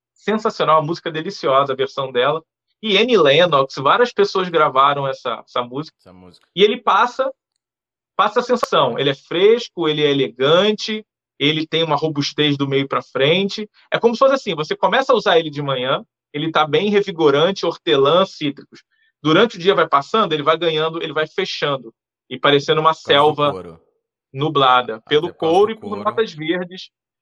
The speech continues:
Speaker 1: E
Speaker 2: Sim.
Speaker 1: essas notas verdes fechadas. Aí ele tem umas resinas, tem umas manhãzinhas lá que dão essa intensidade. Mood Índigo, da casa L'Envie Parfum.
Speaker 2: Massa,
Speaker 1: E eu tenho um
Speaker 2: massa,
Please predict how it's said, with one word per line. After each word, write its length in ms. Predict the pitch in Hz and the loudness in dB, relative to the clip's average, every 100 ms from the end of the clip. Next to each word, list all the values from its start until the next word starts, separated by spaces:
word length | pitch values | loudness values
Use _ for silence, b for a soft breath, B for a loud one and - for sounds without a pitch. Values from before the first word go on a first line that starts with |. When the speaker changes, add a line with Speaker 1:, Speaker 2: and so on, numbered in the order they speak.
| - | -4
Speaker 1:
E 60 | 170 | 0
Speaker 2:
Sim. 40 | |
Speaker 1:
essas 240 | 180 208 | 2 2
notas 340 | 190 196 208 160 | 2 2 0 -2
verdes 520 | 165 190 180 180 - _ _ - | 0 0 -2 -10 -14 _ _ -4
fechadas. 400 | 190 170 - 208 | -2 2 2 2
Aí 80 | 285 | 0
ele 120 | - | 0
tem 160 | 285 | -2
umas 180 | 277 214 | 0 0
resinas, 800 | 208 247 180 214 214 196 196 - _ - | 0 -2 -4 -6 -4 -6 -8 -12 _ -12
tem 100 | 294 | -2
umas 200 | 302 233 | 0 0
manhãzinhas 640 | 202 208 196 151 151 170 147 | -2 -2 0 -4 -6 -8 -4
lá 160 | 151 | -4
que 120 | - | -4
dão 180 | 160 160 | -4 -2
essa 140 | 165 170 | -2 -6
intensidade. 600 | 170 170 139 117 113 - _ - | -12 -8 0 0 0 -4 _ -8
Mood 320 | 143 240 214 | -2 -2 0
Índigo, 480 | 180 185 196 202 214 _ _ - | -2 -2 -2 -4 -8 _ _ -4
da 160 | 143 | -2
casa 280 | 143 165 170 | 0 2 2
L'Envie 540 | 156 170 226 180 185 196 | 2 4 4 2 -4 -2
Parfum. 560 | 196 - - 135 120 | -2 -4 -4 -2 -2
Speaker 2:
Massa, 380 | 131 76 76 - | -10 -20 -16 -2
Speaker 1:
E 20 | |
eu 80 | 190 | 0
tenho 180 | 202 | 2
um 20 | |
Speaker 2:
massa, 80 | 240 | 2